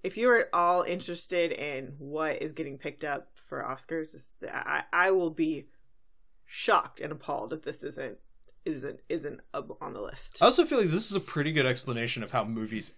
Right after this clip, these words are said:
Speaker 2: actually get made.
Speaker 1: Yes.
Speaker 2: It's on a small scale, but, I mean, it, this is how movies really do get made.
Speaker 1: This is how things work.
Speaker 2: And it's very, and they go through some mundane stuff.
Speaker 1: Also,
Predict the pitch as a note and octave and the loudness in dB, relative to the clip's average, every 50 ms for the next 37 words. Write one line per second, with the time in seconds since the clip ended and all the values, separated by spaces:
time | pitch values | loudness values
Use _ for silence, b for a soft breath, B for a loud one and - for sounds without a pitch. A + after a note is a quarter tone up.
0 | - - F3+ F3+ - - - A#2+ G#2+ G2+ G3+ - - A2+ - A2+ A2 F#2+ - G#3 | -16 -16 -12 -8 -6 -6 -4 -4 -4 -6 -6 -4 -4 -4 -4 -6 -8 0 2 4
1 | G3+ - - - - - - - - - - - D#3 D#3 - G#3 A3 A3+ A#3 A#3 | 4 4 2 -2 -10 -14 -14 -16 -16 -2 4 4 4 6 6 6 6 6 6 4
2 | - - G3 F3+ D#3+ D#3 D3 - - - A#2+ A2+ A#2+ B2 B2+ C3+ C3+ b b b | 4 4 4 4 4 4 4 2 0 0 2 4 4 4 2 2 -2 b b b
3 | b b - C#3 D3+ C#3+ C#3 - - C#3+ D3+ D3+ D3 C#3 C#3+ - D3+ C#3+ - C#3 | b b 2 8 8 10 10 8 6 4 4 4 4 2 0 -2 -6 -8 -6 2
4 | C#3 D#3+ F#3 - - A3+ F3+ - - F#3 D#3+ C#3+ C#3+ D3 C#3 B2+ C#3 B2+ A2 B2 | 4 6 6 6 4 0 0 2 4 4 4 4 4 2 2 2 0 -2 -2 -2
5 | B2+ B2+ A#2+ A#2 A2+ A#2+ B2 - - A#2+ A#2 A#2+ A2+ A2+ - A#2+ A#2+ A#2 A#2 - | -2 0 0 -2 -2 -4 -6 -6 -4 -2 -2 -2 -4 -4 -2 -2 0 0 -2 -2
6 | - - - - - - - A3 F#3+ F#3+ G3 F3+ E3+ D3+ D3 C#3+ A#2+ - - - | -4 -4 -4 -4 -2 2 4 2 4 2 0 -2 -2 -4 -6 -6 -6 -8 -10 -6
7 | - - C3 B2 C3 D3 C#3+ - C#3 C3 D#3+ E3+ F3 E3 D#3 C3+ - - C3+ B2+ | 0 4 6 6 6 6 4 4 6 8 8 8 8 8 6 4 2 2 2 4
8 | B2+ D3+ F#3 F#3+ G#3+ A3 G#3 - G3 F3+ - - C#3+ A#2+ A2 A2 A2 A#2 A#2+ C#3 | 6 6 6 6 4 2 4 2 0 0 0 0 0 0 0 0 2 4 4 4
9 | D3 C#3 B2+ B2 B2 B2 A2+ A2 G#2 - - - G#2+ - - - - - - - | 6 6 6 6 6 6 6 4 0 -6 -6 -6 -6 -6 -6 -8 -12 -12 -10 -8
10 | C#3 B2 C3 A#3+ D#4+ - - F3+ D#3+ E3 - | -6 -2 -2 -2 0 0 0 0 0 0 -2